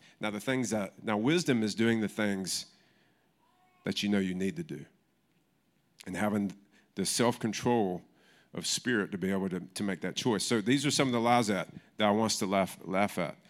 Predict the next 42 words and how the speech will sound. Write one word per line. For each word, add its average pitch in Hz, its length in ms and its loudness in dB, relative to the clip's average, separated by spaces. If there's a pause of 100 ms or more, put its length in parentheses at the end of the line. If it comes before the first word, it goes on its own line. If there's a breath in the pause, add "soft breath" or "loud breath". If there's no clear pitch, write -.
(540 soft breath)
So - 120 -4
after 117 300 4
I 127 60 6
read 131 320 6
this 131 260 4
lie, 104 420 4 (840)
you're 107 100 -8
gonna 110 160 0
give 117 220 2
me 123 100 4
your 104 200 0
best 110 360 0
laugh. 107 320 4
It - 120 -6
can 120 100 0
be 113 140 0
your 101 180 -2
best 101 340 -2
fake 98 320 -6
laugh. 82 300 -6
I 101 80 -6
don't 98 140 -10
care 110 140 -2
if 92 120 -6
it's 87 140 -8
fake. - 440 -6 (200)
I - 40 -6
don't 98 180 -6
care 110 140 -2
if 101 140 -6
it's 82 160 -8
real. 123 360 0 (320 loud breath)
You're 107 120 -4
just 107 180 -2
gonna 110 180 -2
give 107 180 0
me 101 100 0
a 98 80 -2
laugh. 95 480 -4 (480 soft breath)
Even 139 300 2
a 120 60 0
guffaw. 101 600 -2